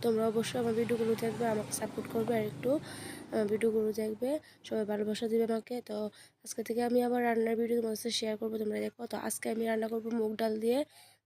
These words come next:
উম, লাউ দিয়ে। শীতের খুব, মানে শীতের সিজনে খুব একটা, মানে দারুণ একটা রেসিপি, মুগ ডাল দিয়ে লাউ দিয়ে। আর এখন শীতের সিজন, উম, মানে শীতের সময় কিন্তু লাউটা,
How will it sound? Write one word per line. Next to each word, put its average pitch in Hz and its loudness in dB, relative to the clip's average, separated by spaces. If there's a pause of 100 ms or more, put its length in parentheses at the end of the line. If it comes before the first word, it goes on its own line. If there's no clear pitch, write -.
উম, 202 -2 (300)
লাউ 208 -2
দিয়ে। 214 2 (380)
শীতের 233 0
খুব, 220 -2 (300)
মানে 220 2
শীতের 226 -4
সিজনে 220 -4
খুব 214 -4 (100)
একটা, 226 -6 (100)
মানে 214 2 (640)
দারুণ 220 0
একটা 220 -8
রেসিপি, 220 -4 (440)
মুগ 220 -4
ডাল 220 4
দিয়ে 220 6
লাউ 214 0
দিয়ে। 220 2
আর 208 0
এখন 208 -10 (100)
শীতের 226 -6
সিজন, 220 0 (180)
উম, 226 2
মানে 220 2
শীতের 247 2 (440)
সময় 220 -4
কিন্তু 226 0
লাউটা, 226 0